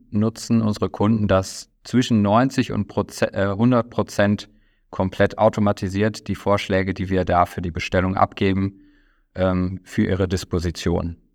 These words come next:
Und das entlastet natürlich die Mitarbeiter. Das macht es auch möglich, beispielsweise ohne Probleme zwanzig, dreißig Aldi-Filialen nebenher zu beliefern, damit meine Produktion weiter auszulasten,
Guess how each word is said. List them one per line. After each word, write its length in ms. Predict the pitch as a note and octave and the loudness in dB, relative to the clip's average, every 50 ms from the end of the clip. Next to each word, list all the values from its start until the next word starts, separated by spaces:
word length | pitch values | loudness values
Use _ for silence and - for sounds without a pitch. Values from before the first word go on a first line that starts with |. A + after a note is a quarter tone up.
| _ _ _ _ _ _ _ _ _ _ _ _ _ _ _ | _ _ _ _ _ _ _ _ _ _ _ _ _ _ _
Und 420 | F2 E2+ E2 D#2+ - - - - | -4 -2 -2 -2 -6 -10 -4 0
das 320 | D#2+ F2+ G2 - - - - | 0 0 0 -2 -8 -14 -12
entlastet 580 | - - F2+ - F#2+ G2 B2 - - - D3 | -8 -8 -6 2 4 4 4 4 0 -4 0
natürlich 320 | A2 G#2 G2 - - G#2 - | 0 0 0 0 -4 -6 -4
die 120 | - F#2+ | -2 -2
Mitarbeiter. 840 | F#2 - - - - A2 G#2 G#2+ G#2 G#2 A2 - A2 G#2+ A2 A2 - - _ _ _ _ _ _ _ _ _ | 0 0 2 2 2 4 4 6 4 4 4 2 2 0 0 -2 -6 -16 _ _ _ _ _ _ _ _ _
Das 160 | - F2+ - | -6 -4 2
macht 220 | - B2 A2+ - - | 2 2 2 2 -2
es 140 | G#2+ - | -4 -4
auch 160 | - - F#2 F2 | -4 -4 -2 -2
möglich, 720 | F#2 G2+ A2+ B2 A#2+ - B2 A#2+ A#2 A2+ - - - - _ _ _ _ _ _ | 0 0 0 0 0 0 2 2 2 0 -2 -8 -12 -16 _ _ _ _ _ _
beispielsweise 1000 | F#2+ F#2+ G#2 - - - G2+ - - F#2+ F2+ F#2+ F2+ F#2+ F#2 F#2 F#2 F#2+ - - _ _ _ _ | 2 2 2 2 -2 -6 -8 -4 2 4 4 4 4 2 0 0 -2 -2 -6 -10 _ _ _ _
ohne 240 | _ G#2+ A#2 C3 C3 | _ 0 0 0 0
Probleme 640 | - - - G#2 F#2 G2 G2+ G#2+ A2+ A2+ A2 G#2+ A2 | -2 -2 -4 -4 -2 0 2 2 4 4 2 0 -2
zwanzig, 480 | - - G#2 G2 G2+ G#2 - G#2+ G2+ - | -4 0 2 2 2 0 -2 -6 -8 0
dreißig 440 | - G2+ G2 G#2 - A2 G2 - | 2 4 4 4 2 -2 -4 0
Aldi-Filialen 680 | - - A2+ A#2 G#2+ - G#2 G2 F#2 F2+ F2+ F#2 F#2+ G2 | 0 2 2 0 0 0 -2 0 2 2 2 4 2 2
nebenher 460 | G2 F#2+ G2+ F#2+ G2 F#2+ G2+ A2+ A#2+ A#2 | 2 2 2 2 0 2 4 4 2 2
zu 180 | - - G#2 | 2 -2 -2
beliefern, 600 | F#2 F2+ F2 F2 F2 - - G#2 G#2+ A2+ A#2 A2+ | -2 -2 -4 -4 -4 -2 0 0 2 2 0 2
damit 260 | A2 G2 F#2+ G#2+ G2 | 2 2 2 2 0
meine 240 | G2+ G#2 G2 G2 F#2+ | 0 0 2 2 0
Produktion 520 | - - - G2+ F#2+ F#2+ - - G#2 F#2+ F#2 | -2 -4 -2 -2 -2 -4 -4 -2 -2 2 4
weiter 360 | G2 F2+ F#2 - F#2+ - - | 4 4 4 4 0 2 2
auszulasten, 920 | A#2 A2+ - - - F#2+ F2 F2 - - - - - - G#2 B2+ - - | 0 0 -2 -4 -6 -4 -4 -4 -6 -6 -8 -10 -6 -4 -4 -4 -4 -8